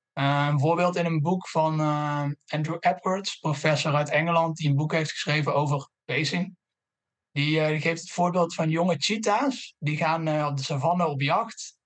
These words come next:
En, eh, die rennen zich helemaal rot. En die vangen helemaal niks. En dan gaat er een oudere moeder cheetah,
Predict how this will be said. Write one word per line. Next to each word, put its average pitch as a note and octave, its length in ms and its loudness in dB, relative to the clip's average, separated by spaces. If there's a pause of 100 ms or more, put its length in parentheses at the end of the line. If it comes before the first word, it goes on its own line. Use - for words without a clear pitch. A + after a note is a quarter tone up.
En, D3 520 -2
eh, C#3 260 -2
die D3+ 160 2
rennen F#3 240 2
zich F3+ 120 0
helemaal F3+ 280 2
rot. - 420 -2 (320)
En D3+ 160 -2
die D#3+ 120 0
vangen F3 220 2
helemaal E3 220 2
niks. A3 480 -4
En D3+ 140 -4
dan D#3 120 -2
gaat E3 220 0
er D#3 80 -6
een D#3 120 -2
oudere E3 380 0
moeder G#3+ 300 0
cheetah, A3 460 -2